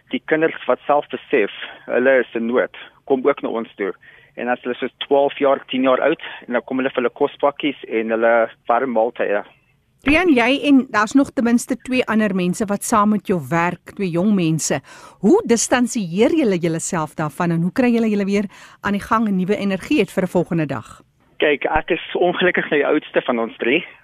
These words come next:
Speaker 1: Die jongste van ons maatskappy is eenentwintig. So hulle het nog genoeg woema om aan te gaan, maar
Speaker 2: <laughs>
Speaker 1: dit is 'n kwessie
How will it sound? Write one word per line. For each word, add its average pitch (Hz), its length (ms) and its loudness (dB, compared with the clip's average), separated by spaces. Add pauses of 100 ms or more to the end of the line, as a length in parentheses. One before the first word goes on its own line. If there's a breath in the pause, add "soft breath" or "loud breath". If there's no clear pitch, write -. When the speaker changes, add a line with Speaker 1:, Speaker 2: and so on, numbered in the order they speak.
Speaker 1:
Die 127 100 -6
jongste 151 480 -2
van 151 320 0
ons 135 180 -4
maatskappy 135 440 0
is - 140 -6
eenentwintig. 135 720 -2 (600 loud breath)
So 127 100 2
hulle 127 120 4
het 160 100 0
nog - 120 0
genoeg 151 320 -2
woema 143 280 2
om 131 120 0
aan 139 180 2
te - 100 -10
gaan, 127 320 -2
maar 120 360 4
Speaker 2:
<laughs> - 80 -20
Speaker 1:
dit 139 120 -6
is - 60 -6
'n 151 100 -4
kwessie 156 340 0